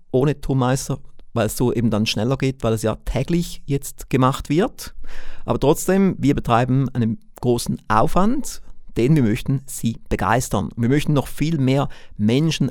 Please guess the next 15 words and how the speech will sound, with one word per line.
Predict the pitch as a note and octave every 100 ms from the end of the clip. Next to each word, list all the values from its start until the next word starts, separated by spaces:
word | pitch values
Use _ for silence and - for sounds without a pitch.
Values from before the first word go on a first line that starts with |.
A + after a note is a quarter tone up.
| -
erreichen. | G2+ G#2 C3 D3+ A#2+ F#2+
Und | -
somit | B2+
habe | C3
ich | -
jetzt | A#2 - - -
zwei | - A2+ A2+ C#3+
Bitten | A#2 A#2 B2+ - A2+
an | G#2
Sie. | G#2 F2+ - - - - -
Bitte | E3+ - - D3+
gehen | C3 C3
Sie | C#3 C#3 -
auf | - G2+ - G#2+
iTunes | B2 F3 - D#3 E3+ G#3+